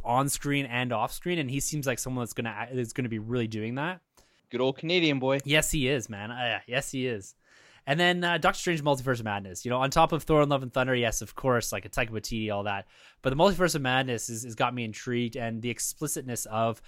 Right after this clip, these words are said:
Speaker 1: its tie into WandaVision and Spider-Man, which comes out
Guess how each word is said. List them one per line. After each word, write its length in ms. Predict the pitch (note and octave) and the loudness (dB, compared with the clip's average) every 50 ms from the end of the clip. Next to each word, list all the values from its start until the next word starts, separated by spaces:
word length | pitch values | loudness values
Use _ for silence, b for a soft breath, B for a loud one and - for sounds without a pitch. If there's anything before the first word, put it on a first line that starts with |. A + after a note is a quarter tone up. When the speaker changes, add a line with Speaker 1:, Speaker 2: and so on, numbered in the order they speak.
| b b b b | b b b b
Speaker 1:
its 160 | B2 A#2+ - | -4 0 2
tie 180 | - B2 B2 B2 | 4 4 6 4
into 220 | B2 A#2+ A#2 A#2 | 4 2 0 0
WandaVision 520 | G#2 A2+ A#2 B2 B2 B2+ B2+ B2+ C#3 B2 - _ _ | 0 0 0 0 0 0 0 -2 -2 -6 -10 _ _
and 480 | - B2 B2+ C3+ D3 D#3+ E3 D#3+ E3+ D#3+ | 4 4 6 6 6 4 2 0 -4 -6
Spider-Man, 580 | - - E3 D3+ D3+ D#3 D#3+ E3 E3 G3 G3+ | -2 2 4 4 4 4 0 -2 -4 -4 -4
which 160 | D#3 A2+ - - | -6 -10 -10 -8
comes 220 | - A#2 A#2 B2 | -8 -6 -4 -2
out 200 | B2 A#2+ A#2+ | -2 -2 -2